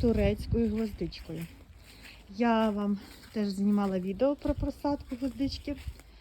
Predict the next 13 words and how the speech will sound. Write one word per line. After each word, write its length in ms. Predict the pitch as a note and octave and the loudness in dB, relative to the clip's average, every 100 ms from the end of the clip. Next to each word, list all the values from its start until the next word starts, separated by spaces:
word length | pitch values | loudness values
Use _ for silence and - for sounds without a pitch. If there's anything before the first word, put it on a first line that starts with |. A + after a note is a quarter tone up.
| - - - - - | -20 -20 -20 -10 0
Ну, 240 | A#3 A#3 G#3 | 2 2 2
вона 280 | A3 B3+ | 4 4
ще 180 | B3 B3+ | 4 6
не 100 | A3+ | 8
набрала 480 | A3+ G#3 A3 G#3 G3+ | 8 6 4 2 0
повного, 680 | - A3+ A3 A3 G#3 G#3 F#3+ - - - | 0 0 2 4 4 2 -2 -8 -20 -4
повної 380 | C4 C4 G#3+ G3+ | 4 6 6 4
своєї 380 | - G#3 G3+ F#3+ | 2 2 2 0
краси, 760 | - G#3 - - D#3+ D3+ E3 C#4+ - - | 0 0 0 -2 -2 -2 -2 -4 -6 -4
але 300 | F#3 F#3 D4 F#4 - - - - - | -4 -4 -8 -10 -14 -16 -18 -20 -8
ось 320 | F3+ F3 - | -4 -4 -4
вона 220 | F3+ F3 | -4 -2
в 60 | E3 | -2